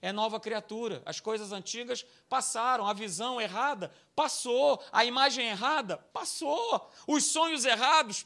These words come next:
passaram. Eis que tudo se fez novo." Então sonhe grande, declare grande, pense grande.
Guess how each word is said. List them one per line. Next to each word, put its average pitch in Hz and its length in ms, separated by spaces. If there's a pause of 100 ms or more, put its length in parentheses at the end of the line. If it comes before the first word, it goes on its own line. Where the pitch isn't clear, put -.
passaram. 311 840 (600)
Eis 359 200
que 320 120
tudo 339 240
se 285 160
fez 415 560 (440)
novo." 359 720 (460)
Então 508 280
sonhe 403 800
grande, 208 560 (960)
declare 349 720
grande, 254 420
pense 392 600
grande. 220 640